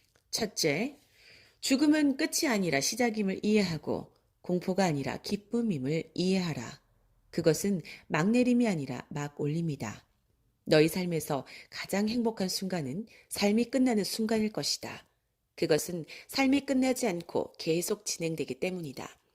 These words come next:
너무나 장대하고 평화와 지혜와 기쁨이 너무나 가득하여 설명하기 어렵고 너희가 이해할 수 없는 그런 방식으로. 그러므로 너희가 이해해야 할 첫 번째 것은 내가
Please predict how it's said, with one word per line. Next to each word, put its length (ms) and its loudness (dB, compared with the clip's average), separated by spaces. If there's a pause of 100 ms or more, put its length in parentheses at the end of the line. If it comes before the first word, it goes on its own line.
(120)
너무나 360 0
장대하고 920 -6 (340)
평화와 540 0
지혜와 540 2
기쁨이 420 -6
너무나 380 -2
가득하여 840 -8 (320)
설명하기 540 0
어렵고 500 -2 (260)
너희가 300 2 (100)
이해할 300 4
수 180 -6
없는 300 -12
그런 320 -4
방식으로. 680 -6 (640)
그러므로 520 0 (280)
너희가 500 4
이해해야 380 0
할 160 -4
첫 200 -14
번째 300 -6
것은 540 -8 (460)
내가 380 6